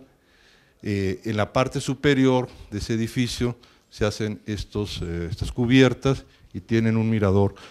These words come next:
en la zona central de la ciudad. Estas son interesantes, son el, eh, los géneros de iglesias que se encuentran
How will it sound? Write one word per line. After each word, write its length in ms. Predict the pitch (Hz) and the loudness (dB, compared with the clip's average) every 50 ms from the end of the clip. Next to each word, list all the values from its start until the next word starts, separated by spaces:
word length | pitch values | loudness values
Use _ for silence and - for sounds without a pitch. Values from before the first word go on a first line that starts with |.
| - - - _ _ _ _ - | -20 -20 -20 _ _ _ _ -8
en 120 | 95 92 | -4 -4
la 80 | 92 87 | -4 -2
zona 240 | - 104 95 101 | -2 -2 -2 -2
central 440 | 101 - 104 87 - - 95 95 92 | -2 -4 -4 -4 -2 -2 0 0 0
de 80 | 92 92 | -2 -4
la 120 | 87 85 | -4 -6
ciudad. 340 | 82 - 95 90 90 90 87 - - - - - - - - - - - - - - _ _ _ _ _ _ - _ _ _ _ _ _ _ _ _ - _ _ _ _ _ _ _ _ _ _ _ _ _ _ _ _ _ _ _ _ _ - | -6 -6 -6 -4 -4 -4 -6 -8 -10 -10 -10 -10 -10 -12 -12 -12 -10 -10 -10 -10 -12 _ _ _ _ _ _ -20 _ _ _ _ _ _ _ _ _ -20 _ _ _ _ _ _ _ _ _ _ _ _ _ _ _ _ _ _ _ _ _ 2
Estas 240 | 156 160 - 202 165 | 2 4 4 6 6
son 160 | 185 170 165 | 6 6 6
interesantes, 640 | 170 165 - 151 139 131 - 151 151 151 - 156 147 | 6 6 6 6 6 8 6 6 6 4 2 0 0
son 300 | - - 147 147 147 135 | 2 2 2 2 2 0
el, 400 | 120 120 113 104 101 98 101 - - - | 0 -2 0 0 -2 -4 -4 -6 -10 -10
eh, 280 | 117 107 98 98 98 98 | -8 -6 -4 -4 -4 -4
los 180 | 98 104 - - | -4 -6 -4 2
géneros 460 | - 147 143 143 143 135 127 113 98 | 2 4 4 4 2 0 0 -2 -2
de 120 | 104 101 101 | -2 -4 -4
iglesias 600 | 98 107 127 131 127 127 - - 101 98 101 - - - - - _ | 0 2 4 4 4 2 -2 -6 -6 -6 -6 -8 -12 -20 -20 -20 _
que 80 | - 98 | -16 -10
se 120 | - - | -8 -6
encuentran 640 | 101 95 - 113 113 107 92 - - 113 117 113 | -4 0 0 2 2 2 0 0 2 2 2 0